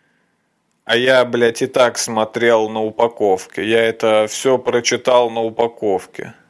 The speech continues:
Мне, блядь, еще какое, куда смотреть теперь? На упаковку. Я уже на упаковке. Куда конкретно?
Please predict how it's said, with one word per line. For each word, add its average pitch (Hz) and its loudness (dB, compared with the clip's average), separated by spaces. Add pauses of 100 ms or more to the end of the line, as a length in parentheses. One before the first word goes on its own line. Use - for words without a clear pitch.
(920)
Мне, 120 -2
блядь, 117 0
еще 120 0
какое, 113 0
куда 123 2
смотреть 117 -2
теперь? 110 -6
На 120 -8
упаковку. 120 -4 (800)
Я 120 2
уже 131 2
на 120 -4
упаковке. 113 -4 (1120)
Куда 135 2
конкретно? 123 -2